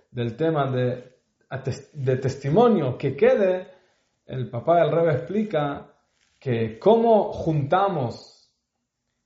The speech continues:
a Abraham y a Yitzhak juntos, traemos un pasuk, lo que preguntamos al principio, traemos el pasuk de Abraham,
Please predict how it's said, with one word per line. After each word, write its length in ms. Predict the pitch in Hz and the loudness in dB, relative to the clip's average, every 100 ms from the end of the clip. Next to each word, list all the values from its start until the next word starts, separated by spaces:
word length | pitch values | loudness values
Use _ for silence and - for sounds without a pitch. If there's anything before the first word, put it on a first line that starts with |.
| _ - | _ -2
a 200 | 131 127 | 2 4
Abraham 560 | 123 131 147 175 160 | 2 2 2 2 2
y 40 | 131 | -2
a 60 | |
Yitzhak 600 | 131 131 - 165 151 - | -4 -6 0 4 4 2
juntos, 880 | - 170 247 277 196 165 175 - - | -4 0 0 0 0 0 -2 -8 -16
traemos 340 | - 139 180 151 | -8 -6 -4 -4
un 160 | 135 | -2
pasuk, 360 | 143 139 190 175 | 0 0 -2 -2
lo 100 | 131 | -2
que 120 | 127 | -4
preguntamos 460 | 120 127 127 156 151 | -6 -6 -4 -4 -4
al 100 | 135 | -6
principio, 500 | 139 - 175 139 127 - _ _ | -8 -10 -8 -8 -10 -16 _ _
traemos 320 | 127 165 156 | -2 -2 -2
el 120 | 131 | -2
pasuk 340 | - - 165 | -2 -2 -6
de 120 | 151 143 | 0 0
Abraham, 680 | 131 139 165 151 117 104 | 2 0 0 0 -4 -10